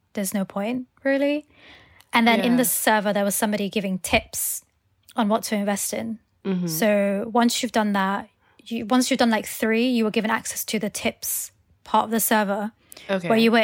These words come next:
Speaker 1: able to get tips from a, one of the stocks professors. And he would, like, cryptically say what's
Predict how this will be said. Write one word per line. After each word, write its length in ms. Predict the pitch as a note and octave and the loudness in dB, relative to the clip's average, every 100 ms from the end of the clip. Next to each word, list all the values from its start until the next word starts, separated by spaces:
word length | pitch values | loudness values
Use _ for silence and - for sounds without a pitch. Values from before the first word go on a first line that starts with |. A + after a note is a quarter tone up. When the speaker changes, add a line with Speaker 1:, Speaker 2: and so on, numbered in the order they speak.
| A#3 | 4
Speaker 1:
able 160 | G#3 A3 | 2 0
to 140 | - | 0
get 320 | A3 G3+ - _ _ _ - | 2 0 0 _ _ _ -4
tips 240 | A3+ - | -2 -2
from 260 | - G#3 G#3+ | -2 -2 -2
a, 80 | A#3 - | -6 0
one 160 | A3+ G#3+ | 0 2
of 80 | |
the 180 | G3+ G3 - - | 0 -2 -4 -8
stocks 420 | - B3 - - | 0 0 0 -4
professors. 680 | - - G3 - - G#3+ - _ _ _ _ _ _ _ _ - | -6 -4 -4 -4 -6 -6 -10 _ _ _ _ _ _ _ _ -4
And 140 | A3 | 0
he 160 | G3+ A3+ | 2 4
would, 140 | A3 | 4
like, 160 | A#3 - | 2 2
cryptically 540 | C4 - A#3+ - G#3+ | 0 2 -2 0 -2
say 480 | G3+ A3 G3+ F#3+ F#3+ - | 0 2 2 0 -4 -4
what's 380 | G#3 - - | -4 -2 -6